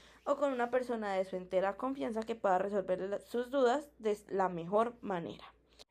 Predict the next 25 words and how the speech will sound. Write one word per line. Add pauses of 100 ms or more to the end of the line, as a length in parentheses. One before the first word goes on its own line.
El
día
de
hoy
quiero
hablar
de
un
tema (160)
que
nos
marca
a
todas
y
quiero
empezar (440)
con
una
frase
que
me
dijo
mi
psicóloga